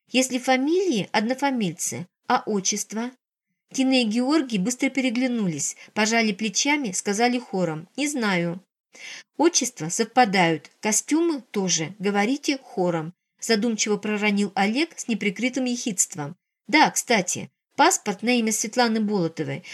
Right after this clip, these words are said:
считаю неразумным хранить и дальше.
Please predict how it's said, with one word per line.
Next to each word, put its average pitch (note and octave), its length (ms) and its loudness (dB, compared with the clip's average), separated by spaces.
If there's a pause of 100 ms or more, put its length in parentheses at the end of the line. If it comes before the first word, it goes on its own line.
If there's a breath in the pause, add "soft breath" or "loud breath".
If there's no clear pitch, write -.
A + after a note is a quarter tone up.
(140 loud breath)
считаю D4 380 2
неразумным C#4+ 640 2
хранить G3+ 400 -2
и G3+ 40 -4
дальше. D#3+ 580 0